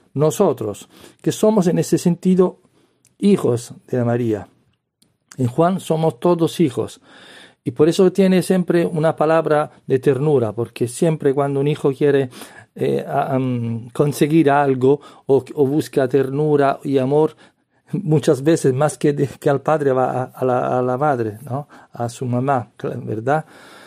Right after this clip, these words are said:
Y, y entonces siempre hay muchas apariciones, siempre aparece así como un manto. Ese manto, eh, eh, también vuelve, eh, por ejemplo, en la, en la aparición, de, eh, de,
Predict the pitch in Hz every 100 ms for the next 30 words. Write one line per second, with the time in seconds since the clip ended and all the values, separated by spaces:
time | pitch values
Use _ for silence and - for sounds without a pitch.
0 | - - _ 143 135 135 135 - 139 147
1 | 190 208 202 214 202 - _ _ _ _
2 | _ - - 208 202 180 156 170 160 143
3 | 139 143 135 123 147 156 147 175 160 170
4 | 160 156 156 151 135 147 135 131 131 147
5 | 120 110 104 - _ - _ _ - 123
6 | 117 143 175 196 190 180 180 180 143 143
7 | 143 123 123 _ _ _ - 135 147 170
8 | 170 143 156 160 156 151 - 127 127 127
9 | 139 131 139 143 143 143 127 _ - -
10 | _ - 127 127 131 127 123 123 - 131
11 | 139 143 143 135 - 160 151 139 135 -
12 | 135 131 123 131 143